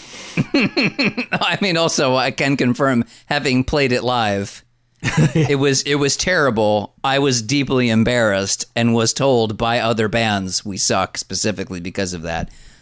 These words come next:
Speaker 1: So
Speaker 2: Well,
Speaker 1: thank you. Good night.
Speaker 2: Well, I can tell you, I've been to many karaoke bars. I've heard people attempt Ozzy a few times. I've never heard anyone try A C D C. Everyone
Speaker 1: No, there's no
Speaker 2: understands.
Speaker 1: point. You can't. No, no, nobody can.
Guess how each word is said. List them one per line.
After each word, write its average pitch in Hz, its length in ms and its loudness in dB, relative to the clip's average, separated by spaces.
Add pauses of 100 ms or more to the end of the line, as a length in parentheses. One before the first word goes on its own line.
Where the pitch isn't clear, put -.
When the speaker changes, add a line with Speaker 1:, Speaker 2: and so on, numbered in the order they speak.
Speaker 1:
So - 140 0
Speaker 2:
Well, 131 80 4
Speaker 1:
thank 127 140 2
you. - 100 0
Good 269 140 -2
night. 330 300 2 (880)
Speaker 2:
Well, 143 320 2
I 143 260 2
can 131 100 -8
tell 165 200 2
you, 131 100 4
I've 127 180 2
been 131 160 2
to 127 100 0
many 123 220 2
karaoke 127 500 2
bars. 120 400 2 (380)
I've 127 180 0
heard 139 480 2
people 127 400 2
attempt 123 320 0
Ozzy 120 320 2
a 110 40 2
few 123 200 0
times. 117 340 0
I've 110 220 0
never 110 340 2
heard 104 200 2
anyone 98 500 0
try 95 300 0
A 95 160 0
C 98 160 -2
D 90 180 -2
C. 85 360 -4 (360)
Everyone 120 340 2
Speaker 1:
No, 131 120 2
there's 143 200 2
no - 60 2
Speaker 2:
understands. 135 300 2
Speaker 1:
point. 113 320 0
You 123 180 -2
can't. 98 300 -2
No, 87 280 -6
no, 90 240 -2
nobody 92 360 -2
can. 90 140 -4